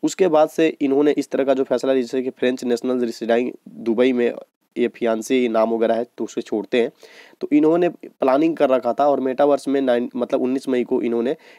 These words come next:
इस तरह से अपना जो शादी वगैरह है वो किया। The couple said the decision to tie,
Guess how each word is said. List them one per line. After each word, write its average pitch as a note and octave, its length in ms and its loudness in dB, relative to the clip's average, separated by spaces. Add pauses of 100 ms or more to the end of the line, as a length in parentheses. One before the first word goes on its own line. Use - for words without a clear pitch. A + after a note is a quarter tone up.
इस B2 120 -6
तरह B2+ 140 -2
से B2 140 -2
अपना A#2+ 180 -2
जो A#2 120 -4
शादी A#2 300 0
वगैरह A#2+ 220 2
है A2+ 80 -2
वो B2+ 280 -4
किया। G2+ 240 -4 (540)
The D3+ 120 0
couple F3+ 300 0
said F3 220 -2
the E3 100 2
decision C#3 400 0
to D#3 100 -4
tie, C3 400 2